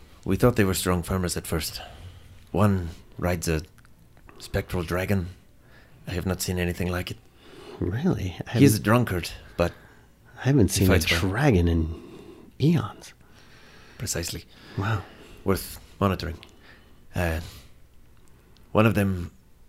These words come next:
Speaker 1: I'm fairly certain, is an herbalist, if you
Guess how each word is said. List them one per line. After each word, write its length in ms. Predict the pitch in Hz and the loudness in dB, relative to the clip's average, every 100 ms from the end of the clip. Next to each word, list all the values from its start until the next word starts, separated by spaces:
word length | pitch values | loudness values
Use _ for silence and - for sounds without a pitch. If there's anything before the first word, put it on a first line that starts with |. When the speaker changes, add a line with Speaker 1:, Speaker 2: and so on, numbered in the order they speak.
| - | -10
Speaker 1:
I'm 320 | 92 90 87 - | -6 -4 -6 -2
fairly 240 | 110 98 | 0 2
certain, 400 | 95 98 87 87 80 85 - - _ - - - - - - - | 0 -2 -4 -8 -10 -14 -18 -20 _ -20 -20 -20 -20 -20 -14 -10
is 240 | 85 - | -6 -4
an 260 | 80 80 80 - _ _ _ _ _ _ - | -4 -6 -12 -18 _ _ _ _ _ _ 0
herbalist, 560 | 104 98 85 - - - - - _ _ _ _ _ - - - | 2 0 -2 -8 -12 -16 -20 -20 _ _ _ _ _ -20 -18 -10
if 160 | - - | -10 -6
you 140 | 82 | -6